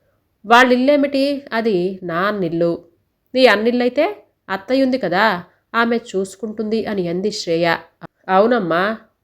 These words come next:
అతను మావయ్యకి ఎంతో, అత్తయ్యకి కూడా అంతే కదా. వాళ్ళ తర్వాతే నువ్వు. అతని విషయం వాళ్ళు చూసుకుంటారు. నువ్వెందుకు మధ్యలో వెళతావు? నీకేమీ తెలియదు, నువ్వు ఊరుకో"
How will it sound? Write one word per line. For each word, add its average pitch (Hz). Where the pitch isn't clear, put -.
అతను 220
మావయ్యకి 254
ఎంతో, 185
అత్తయ్యకి 240
కూడా 196
అంతే 175
కదా. 214
వాళ్ళ 247
తర్వాతే 220
నువ్వు. 165
అతని 233
విషయం 190
వాళ్ళు 175
చూసుకుంటారు. 170
నువ్వెందుకు 285
మధ్యలో 214
వెళతావు? 220
నీకేమీ 247
తెలియదు, 175
నువ్వు 190
ఊరుకో" 233